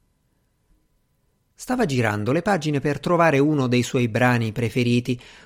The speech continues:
quando fu spaventato quasi a morte da una voce che gli diceva sonoramente e con disprezzo: "Mago, credete di aver sbalordito tutti con le vostre imprese, eh?"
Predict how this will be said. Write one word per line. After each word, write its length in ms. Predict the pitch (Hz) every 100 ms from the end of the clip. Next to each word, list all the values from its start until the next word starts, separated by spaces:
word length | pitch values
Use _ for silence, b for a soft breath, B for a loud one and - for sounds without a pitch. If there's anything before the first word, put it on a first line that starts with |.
| B
quando 380 | 254 247 220 196
fu 180 | - 226
spaventato 720 | - 226 220 208 208 202 185
quasi 400 | - 233 226 -
a 60 | 120
morte 500 | 120 156 190 - 160
da 140 | 123
una 260 | 123 127 117
voce 440 | 113 147 190 185
che 160 | - 190
gli 160 | 175
diceva 420 | 160 156 160 135 131
sonoramente 840 | - 180 185 156 139 139 147 139
e 80 | 127
con 200 | 131 127
disprezzo: 800 | 120 - 127 120 - - 113 - _ _ _ _ _ _ _ _ _ -
"Mago, 680 | 131 143 104 95 85 - b b b b
credete 460 | 113 117 135 131
di 80 | 131
aver 180 | 127 127
sbalordito 640 | 113 139 135 123 139 139
tutti 420 | 139 180 - - 107
con 120 | 117
le 80 | 113
vostre 360 | 117 - 135
imprese, 600 | 120 120 - 101 87 -
eh?" 280 | 104 160 160